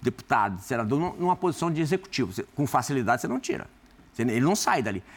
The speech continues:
Ele tá ali por competência, tá certo? É um jovem, muito jovem, poderia ser meu filho duas vezes, que eu tenho filho mais velho do que ele. <laughs> Mas, mas tem experiência política. Deputado estadual uma vez,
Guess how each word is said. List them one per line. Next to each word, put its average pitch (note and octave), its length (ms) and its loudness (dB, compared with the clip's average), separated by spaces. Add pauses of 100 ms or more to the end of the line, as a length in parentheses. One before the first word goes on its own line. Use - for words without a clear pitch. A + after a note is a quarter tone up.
Ele A4 100 -4
tá - 120 2
ali F#3+ 120 4
por G#3 100 -4
competência, F3 600 -2 (420)
tá F#2+ 80 -8
certo? D#3+ 360 0 (600)
É B2+ 80 0
um D3+ 120 4
jovem, D3+ 420 4 (580)
muito G3 400 6
jovem, C#3 240 2
poderia D3+ 280 0
ser C3+ 600 0 (320)
meu C#3+ 160 2
filho E3+ 320 0
duas E3+ 300 0
vezes, C3 220 2
que G#2+ 60 -4
eu G#2 40 -4
tenho B2 100 -2
filho C#3+ 140 -4
mais E3 160 0
velho D#3 140 0
do - 60 -10
que - 80 -2
ele. B2 200 0 (340)
<laughs> - 120 -6
Mas, C#3+ 280 0 (400)
mas D3 540 2 (200)
tem G#3 100 4
experiência D#4+ 520 0
política. B2+ 460 -4 (920)
Deputado B3 420 0
estadual F#3 420 2
uma G3 180 2
vez, A#2 460 0